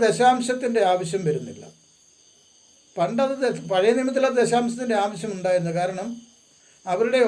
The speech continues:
ഓഹരി കർത്താവ് മാത്രമായിരുന്നു. ഇവിടെ പുരോഹിതന് രൂപതാധ്യക്ഷൻ ഒരു നിശ്ചിത തുക ശം-, ഒരു ടി എ ആയിട്ട് നിശ്ചയിച്ചിട്ടുണ്ട്.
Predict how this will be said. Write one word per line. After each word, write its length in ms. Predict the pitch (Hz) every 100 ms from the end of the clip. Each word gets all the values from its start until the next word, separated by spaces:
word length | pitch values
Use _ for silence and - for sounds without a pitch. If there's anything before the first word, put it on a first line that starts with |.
| 208
ഓഹരി 260 | 220 233 233
കർത്താവ് 380 | 196 160 208 208 175
മാത്രമായിരുന്നു. 640 | 160 151 131 - - - - _ _ _ _ _ _ _ _ -
ഇവിടെ 180 | 190 254 240
പുരോഹിതന് 680 | 208 233 254 254 226 185 233 254 - _ _ _ _ _ _ _ _ _ _ _ _ _ 160
രൂപതാധ്യക്ഷൻ 720 | 214 247 269 262 269 - 262 240
ഒരു 120 | 233 233
നിശ്ചിത 280 | 202 226 247 247
തുക 160 | 214 233 -
ശം-, 260 | 220 220 240 220
ഒരു 180 | 208 208 208 - -
ടി 100 | 196 220
എ 60 | 233
ആയിട്ട് 160 | 226 226 202
നിശ്ചയിച്ചിട്ടുണ്ട്. 680 | 165 190 160 - 156 156